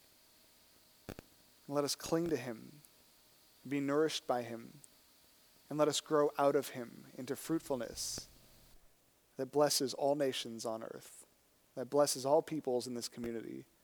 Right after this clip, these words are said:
that blesses everyone around us as we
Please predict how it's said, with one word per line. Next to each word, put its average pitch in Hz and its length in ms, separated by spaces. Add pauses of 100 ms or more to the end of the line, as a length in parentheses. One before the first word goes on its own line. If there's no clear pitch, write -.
(420)
that - 100
blesses 143 380
everyone 143 340
around 123 420
us - 360
as 117 180
we 120 220